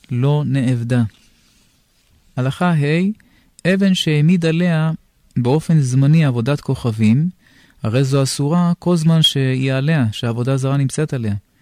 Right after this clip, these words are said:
סילקה את העבודה זרה, האבן מותרת. אבל אם מתחילה הקצה את האבן שתשמש בסיס לאליל בקביעות,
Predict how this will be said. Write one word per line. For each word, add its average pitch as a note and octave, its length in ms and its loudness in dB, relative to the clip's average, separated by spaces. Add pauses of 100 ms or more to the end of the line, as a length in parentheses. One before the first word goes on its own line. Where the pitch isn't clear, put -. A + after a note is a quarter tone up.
(520)
סילקה C3 760 0
את D3+ 100 -8
העבודה D3 380 -2
זרה, E3 400 0 (580)
האבן D3 360 0
מותרת. D3 760 -2 (840)
אבל A2 200 0
אם D#3 140 2
מתחילה D#3 540 -2
הקצה D#3+ 360 -4
את D3+ 120 -6
האבן C3+ 440 0
שתשמש B2+ 600 -2
בסיס B2 720 -4 (220)
לאליל A#2+ 480 -2
בקביעות, C#3 720 -2